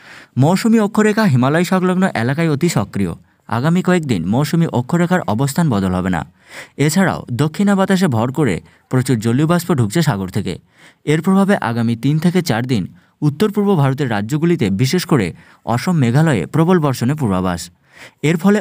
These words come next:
অতি ভারী বৃষ্টির প্রকোপ কমলেও উত্তরবঙ্গে বন্যা পরিস্থিতি তৈরি হবে উত্তর পূর্ব ভারতের রাজ্যগুলির বৃষ্টির প্রভাবে। কলকাতাতেও মূলত মেঘলা আকাশ,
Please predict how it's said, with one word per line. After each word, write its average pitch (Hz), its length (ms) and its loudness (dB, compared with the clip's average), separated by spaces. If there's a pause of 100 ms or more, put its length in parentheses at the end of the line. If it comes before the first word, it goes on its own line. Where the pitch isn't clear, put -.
অতি 131 200 0
ভারী 180 200 2
বৃষ্টির 120 380 0
প্রকোপ 151 340 0
কমলেও 160 320 2 (360)
উত্তরবঙ্গে 175 540 2
বন্যা 117 300 2
পরিস্থিতি 156 440 2
তৈরি 117 260 0
হবে 127 240 2 (340)
উত্তর 139 280 2
পূর্ব 175 220 2
ভারতের 110 360 0
রাজ্যগুলির 147 520 -2
বৃষ্টির 151 320 -2
প্রভাবে। 87 320 0 (720)
কলকাতাতেও 196 460 0
মূলত 175 300 0
মেঘলা 135 380 2
আকাশ, 160 220 -4